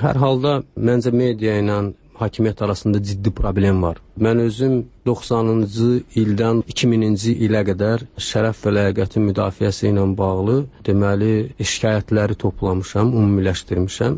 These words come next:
və orada bəlli olub ki, bu artan temp üzrə gedirdi və ümumiyyətlə pik nöqtəsi, yəni şərəf və ləyaqətin müdafiəsi ilə bağlı məhkəmə müraciət eləyən ən çox saylı adamlara biz doxsan səkkizinci ildə və iki mininci ildə rast gəlirik.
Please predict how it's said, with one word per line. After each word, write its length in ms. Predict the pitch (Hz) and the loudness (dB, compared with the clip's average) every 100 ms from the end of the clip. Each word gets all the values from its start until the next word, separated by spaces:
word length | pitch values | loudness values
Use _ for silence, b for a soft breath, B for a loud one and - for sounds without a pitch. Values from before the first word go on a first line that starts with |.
| B B B B - - | B B B B -12 -2
və 100 | 113 107 113 | 0 2 2
orada 300 | 113 110 120 120 110 | 2 0 -2 -2 -4
bəlli 280 | 110 113 110 | 0 0 2
olub 280 | 120 113 - | 2 0 -4
ki, 140 | - 117 | -4 0
bu 140 | 117 - | -2 -2
artan 320 | 113 - 120 | -4 0 0
temp 320 | 107 101 95 | 0 0 0
üzrə 300 | 90 90 101 95 | -2 -4 -2 0
gedirdi 400 | 92 95 104 139 | 0 0 0 2
və 80 | |
ümumiyyətlə 420 | 120 110 120 - 110 | 2 2 0 -2 -4
pik 240 | - 143 110 | -2 0 0
nöqtəsi, 500 | 95 - 92 - 123 | 0 -2 -4 0 0
yəni 120 | 107 | 0
şərəf 320 | - 113 104 | 0 0 0
və 100 | 104 | -2
ləyaqətin 440 | 101 98 98 - 101 | 0 0 -2 0 0
müdafiəsi 560 | 101 98 - 98 - | 0 -2 -2 -2 0
ilə 240 | 101 98 98 95 | 0 2 2 0
bağlı 320 | 95 95 101 | 0 0 0
məhkəmə 340 | 98 - 104 104 | 0 0 0 0
müraciət 560 | 98 95 95 98 95 | 0 0 -2 -4 -4
eləyən 400 | 101 92 98 98 B B - | -2 0 0 -2 B B -4
ən 260 | 104 104 104 - - - | 0 0 -2 -10 -20 -8
çox 240 | - 113 - | -2 -2 -4
saylı 400 | - 110 101 101 | -4 0 2 0
adamlara 640 | 98 95 98 98 98 98 147 156 | 0 0 0 2 2 0 -2 0
biz 180 | 117 110 | -2 -2
doxsan 280 | 110 - 110 | -4 -2 -2
səkkizinci 560 | 101 95 - 104 92 110 | -2 -4 -2 -2 0 0
ildə 240 | 104 120 | 0 0
və 80 | 117 | 0
iki 240 | 113 110 | 0 0
mininci 320 | 107 107 101 110 | 2 0 -2 -2
ildə 240 | 101 98 | -2 -2
rast 240 | 95 - | -4 -4
gəlirik. 360 | 95 92 90 - | -2 -2 -4 -10